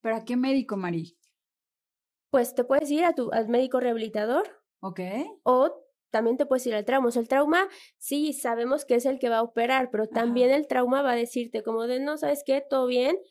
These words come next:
Speaker 2: tómate esta medicina, hazte cinco sesiones
Speaker 1: Ajá.
Speaker 2: de fisio,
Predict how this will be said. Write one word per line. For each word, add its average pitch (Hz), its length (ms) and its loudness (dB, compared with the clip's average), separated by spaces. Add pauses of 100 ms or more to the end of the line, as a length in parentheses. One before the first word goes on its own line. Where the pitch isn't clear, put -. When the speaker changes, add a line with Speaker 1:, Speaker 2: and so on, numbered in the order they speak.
(220)
Speaker 2:
tómate 254 300 -2
esta 247 180 -2
medicina, 254 580 0 (1080)
hazte 269 360 0
cinco 277 480 0
sesiones 233 300 0
Speaker 1:
Ajá. 214 100 -4
Speaker 2:
de 208 60 -4
fisio, 320 420 -4